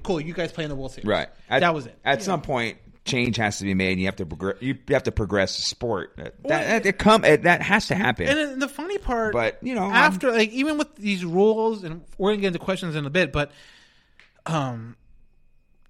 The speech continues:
Speaker 1: with all these rules coming up, you have baseball players that are, aren't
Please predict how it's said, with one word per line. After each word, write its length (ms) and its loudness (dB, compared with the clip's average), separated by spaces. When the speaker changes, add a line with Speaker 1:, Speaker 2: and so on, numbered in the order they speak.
Speaker 1:
with 140 -2
all 120 6
these 180 2
rules 220 0
coming 300 -2
up, 260 -2
you 200 -2
have 380 -2
baseball 500 -2
players 340 -4
that 120 -2
are, 100 -4
aren't 400 -6